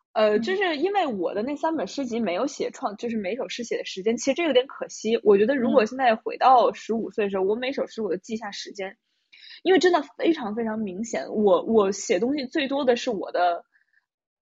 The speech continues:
Speaker 1: 高中三年和最近一年。
Speaker 2: 嗯。
Speaker 1: 我大学四年的产出其实挺少的。嗯，原因就是大学四年我，呃，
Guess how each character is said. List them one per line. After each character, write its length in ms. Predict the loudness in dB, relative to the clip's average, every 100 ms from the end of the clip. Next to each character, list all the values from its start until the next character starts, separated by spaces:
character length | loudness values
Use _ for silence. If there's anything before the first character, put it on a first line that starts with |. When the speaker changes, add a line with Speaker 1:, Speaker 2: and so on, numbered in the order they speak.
| _ 0
Speaker 1:
高 400 | 4 4 4 -2
中 240 | -4 -8
三 320 | -8 -8 -6
年 400 | -8 -8 -10 -12 _
和 260 | -4 -2
最 200 | 0 -2
近 200 | -2 -2
一 100 | -2
年。 320 | -4 -8 -12 -14 _ _ _ -12
Speaker 2:
嗯。 280 | -10 -10 2
Speaker 1:
我 180 | 4 6
大 180 | 6 2
学 120 | -2
四 220 | -8 -10
年 120 | -10
的 80 | -10
产 260 | -12 -12 -12
出 140 | -10
其 160 | -6 -4
实 60 |
挺 280 | -4 -6 -12
少 300 | -8 -8 -8
的。 180 | -10 -14 _ _ _ _ _ _ -4
嗯， 280 | -2 -2 2
原 260 | 4 6 4
因 180 | -2 -2
就 100 | -2
是 60 |
大 160 | 0 2
学 160 | 2 0
四 160 | -4
年 360 | -8 -6 -6 -4
我， 300 | -4 -4 -6 -8 -8 -14 -6
呃， 500 | -2 0 0 -2